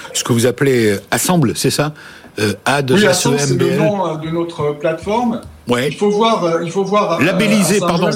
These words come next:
Speaker 1: pardon, labellisé par l'État
Speaker 2: Ah.
Speaker 1: français, plateforme officielle de consultation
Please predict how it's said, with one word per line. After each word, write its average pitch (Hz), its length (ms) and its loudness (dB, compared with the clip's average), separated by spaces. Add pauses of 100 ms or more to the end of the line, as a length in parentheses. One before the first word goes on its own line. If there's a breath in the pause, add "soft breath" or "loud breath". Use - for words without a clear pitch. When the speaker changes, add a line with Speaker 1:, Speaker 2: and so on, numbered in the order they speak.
Speaker 1:
pardon, 151 320 -2
labellisé 160 500 2
par 143 200 -2
l'État 127 200 0
Speaker 2:
Ah. 120 40 0
Speaker 1:
français, 151 460 -2 (240 loud breath)
plateforme 151 360 0
officielle 143 400 0
de 127 80 2
consultation 156 760 -2